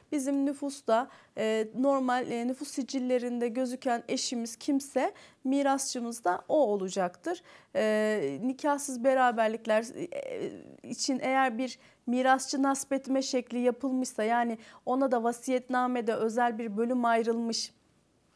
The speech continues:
ve vasiyetnamede bir miras bırakılmışsa bu yasal. Fakat, e, normal yasal prosedürde bir mirasçılık belgesi çıkarttığımızda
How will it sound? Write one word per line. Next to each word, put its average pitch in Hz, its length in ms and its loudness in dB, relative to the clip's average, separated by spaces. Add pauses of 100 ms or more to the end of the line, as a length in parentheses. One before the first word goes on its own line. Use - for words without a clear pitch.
(320)
ve 220 180 0
vasiyetnamede 220 880 -2
bir 214 100 -6
miras 233 500 0
bırakılmışsa 240 800 2 (360)
bu 330 100 4
yasal. 285 480 6
Fakat, 262 440 0 (340)
e, 208 340 4
normal 240 560 2
yasal 247 380 2 (140)
prosedürde 214 720 -2
bir 226 160 -6
mirasçılık 247 600 -2
belgesi 220 440 2
çıkarttığımızda 247 920 -2